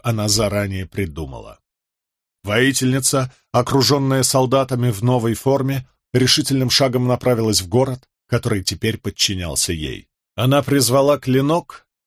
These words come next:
последний из принадлежавших её народу, для усиления эффекта, и положила его на плечо. Она шла в центр Нарка, проходя мимо оплавленных зданий и лачуг, построенных из панцирей.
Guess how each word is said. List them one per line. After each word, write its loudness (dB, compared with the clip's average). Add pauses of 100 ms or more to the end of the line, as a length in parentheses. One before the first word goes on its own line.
последний -2
из -2
принадлежавших -2
её 0
народу, -2 (280)
для 4
усиления 2
эффекта, -2 (320)
и 2
положила 4
его 0
на -4
плечо. -4 (480)
Она 0
шла 2
в -6
центр 0
Нарка, -2 (260)
проходя 2
мимо 2
оплавленных 0
зданий 0
и 0
лачуг, -2
построенных -4
из 0
панцирей. -8